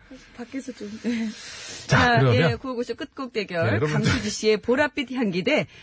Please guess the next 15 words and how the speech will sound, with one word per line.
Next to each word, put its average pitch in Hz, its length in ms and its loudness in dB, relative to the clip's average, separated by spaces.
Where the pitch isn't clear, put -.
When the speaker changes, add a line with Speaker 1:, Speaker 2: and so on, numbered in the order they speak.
Speaker 1:
마로니의 208 720 0
칵테일 349 440 -2
사랑 185 260 -2
되겠습니다. 127 840 -6
네. 135 360 0
Speaker 2:
예. 76 160 -6
Speaker 1:
음, 190 300 0
외쳐볼까요? 226 580 0
Speaker 2:
외쳐주시죠. - 760 -6
Speaker 1:
네. 160 80 0
Speaker 2:
예. 131 200 -4
Speaker 1:
이거 - 200 -8
쭉 - 200 -20
갔어도 202 380 -6
됐는데. 156 420 -4